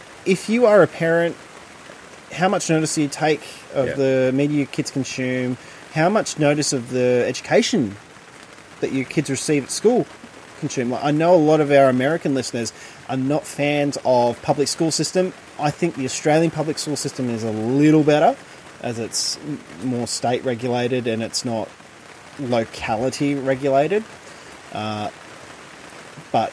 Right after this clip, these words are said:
Speaker 1: again, I think the public s-, uh, any school system personally needs a major overhaul.
Speaker 2: Oh, yeah.
Speaker 1: That's another discussion for another day.
Speaker 2: Mm.
Speaker 1: Uh, and if you have any questions, queries, concerns, shoot us a message on our Instagram,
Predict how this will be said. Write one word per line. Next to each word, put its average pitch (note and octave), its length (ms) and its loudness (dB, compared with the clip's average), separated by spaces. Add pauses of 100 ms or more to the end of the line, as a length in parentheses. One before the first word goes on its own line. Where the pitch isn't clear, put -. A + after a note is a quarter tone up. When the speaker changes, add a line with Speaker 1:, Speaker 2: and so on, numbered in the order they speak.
(140)
Speaker 1:
again, A2+ 380 -2
I A#2 80 -4
think A#2 220 -6
the A#2 40 -8
public A2 280 -4
s-, - 140 -4
uh, - 460 -10
any C3 180 -2
school C3+ 220 -2
system A#2+ 320 -6
personally A#2+ 500 -4 (360)
needs A#2+ 320 -2
a A2+ 60 -4
major A2 400 -4
overhaul. G2+ 580 -4
Speaker 2:
Oh, - 280 -14
yeah. E2 180 -10 (840)
Speaker 1:
That's C#3+ 200 -2
another C3 240 2
discussion - 420 -6
for - 120 -8
another G#2+ 220 -4
day. A#2 240 -2
Speaker 2:
Mm. F#2+ 200 -8 (220)
Speaker 1:
Uh, B2 420 2 (200)
and D#3+ 100 2
if C#3+ 80 0
you F3 40 4
have D#3+ 100 4
any D#3 100 0
questions, D#3 360 2
queries, F3 280 4
concerns, G3 460 2
shoot F3+ 200 0
us E3 140 0
a - 20 4
message D#3 720 2
on D3 240 2
our C3+ 220 2
Instagram, E3+ 720 0